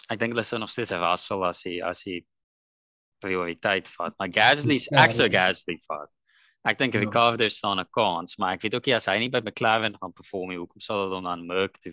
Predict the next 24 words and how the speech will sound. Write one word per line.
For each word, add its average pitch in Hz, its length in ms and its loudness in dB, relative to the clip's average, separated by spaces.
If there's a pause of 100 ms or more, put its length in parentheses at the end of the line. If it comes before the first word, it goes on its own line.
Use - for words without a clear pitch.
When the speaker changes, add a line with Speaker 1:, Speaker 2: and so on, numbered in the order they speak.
(100)
Speaker 1:
vat? 82 220 -2 (720)
Ek 123 40 4
Speaker 2:
Ja. - 40 2
Speaker 1:
dink 117 180 2
net 131 140 2
vir - 140 -4
die 107 80 2
Speaker 2:
Dink - 180 4
net - 80 8
Speaker 1:
brand - 180 8
en - 80 4
Speaker 2:
ook - 60 4
Speaker 1:
die - 100 4
Speaker 2:
aan 254 60 6
Speaker 1:
exposure. - 640 2 (440)
So, - 160 -16 (140)
Speaker 2:
Ja, 175 260 4
Speaker 1:
eh, 151 100 -8
Speaker 2:
dink 196 180 8
net 247 160 8
ook 247 200 2
so - 160 0
daaraan, 135 400 4
hè. 156 300 -2